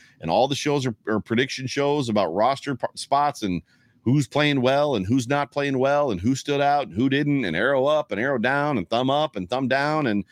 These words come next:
who hurt themselves and who helped themselves and who's got the leg up on this position now and who's playing special teams and who's not, blah, blah, blah, blah, blah. The reality is, is the most, probably the most pressing conversation or concern for this football team is Ken Dorsey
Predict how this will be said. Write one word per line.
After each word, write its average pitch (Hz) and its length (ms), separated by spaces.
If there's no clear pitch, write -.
who 131 100
hurt 147 200
themselves 143 500
and 90 80
who 123 100
helped 135 240
themselves 139 480
and 98 220
who's 139 160
got 151 160
the 131 60
leg 143 220
up 147 140
on 123 140
this 135 120
position 131 440
now 147 280
and 98 120
who's 123 160
playing 147 220
special 143 280
teams 143 300
and 85 100
who's 127 260
not, 151 280
blah, 123 100
blah, 143 100
blah, 151 140
blah, 135 100
blah. 151 240
The 123 120
reality 151 440
is, 139 140
is 110 140
the 117 80
most, 147 460
probably 139 600
the 120 120
most 135 360
pressing 156 420
conversation 143 640
or 135 100
concern 135 400
for 131 100
this 120 140
football 131 360
team 127 260
is 139 440
Ken 131 220
Dorsey - 480